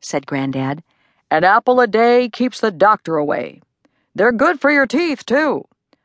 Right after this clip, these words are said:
Folks call them nature's toothbrush."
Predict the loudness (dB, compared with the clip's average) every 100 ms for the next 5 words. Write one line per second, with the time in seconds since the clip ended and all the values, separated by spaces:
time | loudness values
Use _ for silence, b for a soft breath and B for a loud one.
0 | _ _ -2 -2 -2 -6 0 0 0 -2
1 | -2 -4 -4 -4 -4 -4 -8 -6 -6 -6
2 | -8 -8 -14 -20